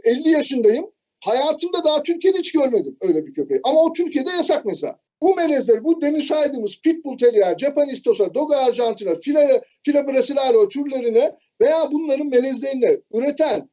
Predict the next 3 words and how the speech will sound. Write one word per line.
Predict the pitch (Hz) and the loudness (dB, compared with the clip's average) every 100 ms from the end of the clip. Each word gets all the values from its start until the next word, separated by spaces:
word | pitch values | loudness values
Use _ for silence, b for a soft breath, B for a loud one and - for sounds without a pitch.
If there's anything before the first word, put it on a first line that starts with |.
| _ | _
sahiplenen, | - 208 254 277 277 269 254 139 | -6 -2 -2 -2 -2 0 0 -4
sahiplendiren, | - 185 214 285 277 269 269 262 233 151 139 | -8 -2 0 0 0 -2 -2 -2 -2 -4 -4
barındıran, | 180 240 277 285 277 202 - | 0 0 -2 -4 -2 -2 -2